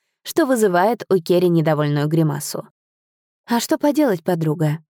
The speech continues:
Не всякое дело пахнет ванилью, придётся запачкаться». «Но мы ведь сегодня последний день отрабатываем», в сомнении проговаривает она, глядя то на меня, то на Рика.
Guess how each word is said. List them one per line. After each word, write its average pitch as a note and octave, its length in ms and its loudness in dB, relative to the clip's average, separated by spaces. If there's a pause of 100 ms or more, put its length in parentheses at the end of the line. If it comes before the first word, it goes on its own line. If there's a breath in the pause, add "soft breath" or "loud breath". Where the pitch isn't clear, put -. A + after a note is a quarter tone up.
Не C#4 160 2
всякое A#3+ 460 0
дело F3+ 280 2
пахнет F3 440 -2
ванилью, D3+ 560 0 (180)
придётся A3+ 500 -2
запачкаться». F3 800 -4 (880)
«Но F3+ 260 2
мы G3 160 2
ведь F#3+ 160 0
сегодня F#3 420 0
последний G3+ 520 0
день A#3+ 220 0
отрабатываем», D#3 880 -2 (200)
в - 60 -12
сомнении F3 500 2
проговаривает E3 720 -2
она, G#3 260 0
глядя G3 440 0
то G#3+ 220 -2
на F3 100 0
меня, D3+ 440 -2 (220)
то A#3+ 140 -4
на E3 140 0
Рика. D3 420 -8